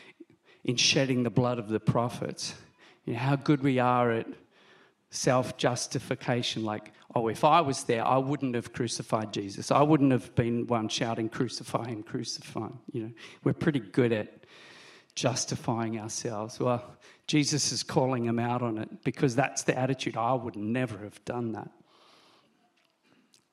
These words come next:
But here's his response.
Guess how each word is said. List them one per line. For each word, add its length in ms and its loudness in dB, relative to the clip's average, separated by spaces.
But 160 -4
here's 600 -4
his 180 -4
response. 560 0